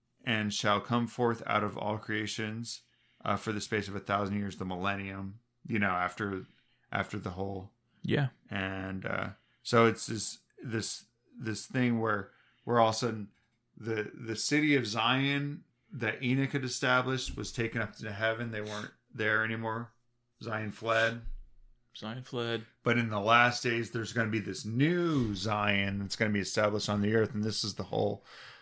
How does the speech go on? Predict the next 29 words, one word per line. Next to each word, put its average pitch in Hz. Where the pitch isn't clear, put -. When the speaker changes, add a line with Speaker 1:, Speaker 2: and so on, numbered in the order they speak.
Speaker 1:
thrust 117
of 104
Joseph 101
Smith's -
vision, 107
even 117
in 104
Brigham 107
Young's, 110
you 107
know, 98
later, 117
is 107
that 107
he, 113
that, 104
uh, 98
they 110
were 113
gonna 104
establish 110
a 110
Zion. 107
People 120
were 110
gonna 101
gather 117
to 98
it. 98